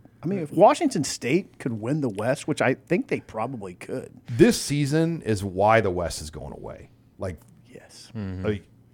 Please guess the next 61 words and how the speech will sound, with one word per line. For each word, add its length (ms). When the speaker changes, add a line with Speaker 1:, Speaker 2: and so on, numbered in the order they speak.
Speaker 2:
it 140
can't 320
continue. 460
Speaker 1:
Could 140
the 40
Big 300
Ten 280
just 220
have 140
stepped 580
in 220
this 240
year 220
and 140
said, 360
"Okay, 420
I 100
know 160
next 380
year 240
we're 160
going 240
to 80
divisions, 460
but 120
no, 220
you 120
know, 120
actually, 400
actually, 540
we're 100
just 100
gonna 140
do 160
it 80
this 240
year, 160
or 100
we're 140
gonna 160
wipe 320
away 260
the 120
divisions 280
Speaker 2:
Because 200
the 60
Speaker 1:
this 100
year." 40
Speaker 2:
conference 400
championship 640
game 140
Speaker 1:
Just 80
wipe 320
it 20
away 220
this 260
year. 220
Speaker 2:
is 120
gonna 140
be 140
crap. 560